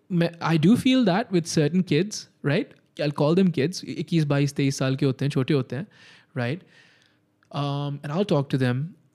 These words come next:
And, you know, because we're having this conversation and because I've not done any research, uh, I'm just straight up unki zabani sun raha hota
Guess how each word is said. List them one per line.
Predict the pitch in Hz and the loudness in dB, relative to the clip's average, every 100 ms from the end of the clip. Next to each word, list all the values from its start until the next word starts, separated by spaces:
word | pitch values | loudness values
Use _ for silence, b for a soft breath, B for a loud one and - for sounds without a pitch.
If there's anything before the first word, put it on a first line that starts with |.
| - | -6
And, | 147 147 | -4 0
you | |
know, | 165 | 2
because | 151 147 165 | 2 0 2
we're | 165 | 4
having | 160 180 | 4 2
this | 156 | 2
conversation | 151 147 131 151 170 156 | 2 2 2 2 2 0
and | 143 | 0
because | 139 156 143 | 0 0 0
I've | 139 | 0
not | 147 147 | 0 0
done | 143 143 | 0 2
any | 135 | 4
research, | 135 170 143 135 - | 2 2 0 0 -4
uh, | - - | -12 -8
I'm | 147 170 | -2 0
just | 202 - - | 0 -2 -6
straight | - - 160 156 | -4 2 2 2
up | 143 - | -2 0
unki | 180 175 151 | 0 2 2
zabani | 135 135 143 | 2 2 2
sun | 123 | 0
raha | 113 | 0
hota | 110 | 0